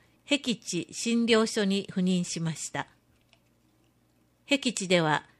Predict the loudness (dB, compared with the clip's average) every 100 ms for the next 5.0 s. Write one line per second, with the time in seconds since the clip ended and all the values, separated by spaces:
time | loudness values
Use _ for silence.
0 | _ 2 4 4 2 2 2 0 0 0
1 | 0 -2 0 2 0 2 -4 -6 -4 -4
2 | -2 -8 -8 _ _ _ _ _ _ 2
3 | 4 4 2 0 2 0 0 0 2 2
4 | 2 -2 0 2 2 -2 _ 0 2 2